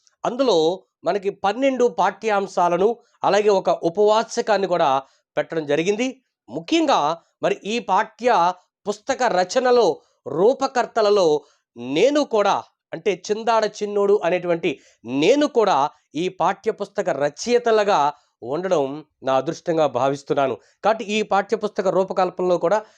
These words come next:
ఈ రాయడంలో కూడా నేను కూడా ఉన్నాను. కాబట్టి ఈ పాఠ్యపుస్తకాన్ని చాలా చక్కగా తీర్చిదిద్దడంలో మరి ప్రధాన పాత్రను పోషించడానికి నాకు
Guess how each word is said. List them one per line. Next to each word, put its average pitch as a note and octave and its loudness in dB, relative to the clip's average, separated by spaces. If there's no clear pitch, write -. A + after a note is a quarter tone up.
ఈ D#3+ 2
రాయడంలో G3 2
కూడా D#3+ 2
నేను A3 4
కూడా G3 2
ఉన్నాను. E3 0
కాబట్టి E3 -2
ఈ D#3 2
పాఠ్యపుస్తకాన్ని F#3 -2
చాలా D3+ 0
చక్కగా F#3 -2
తీర్చిదిద్దడంలో D#3+ 2
మరి C#3 0
ప్రధాన F3 0
పాత్రను E3+ -2
పోషించడానికి D#3 -4
నాకు C#3 0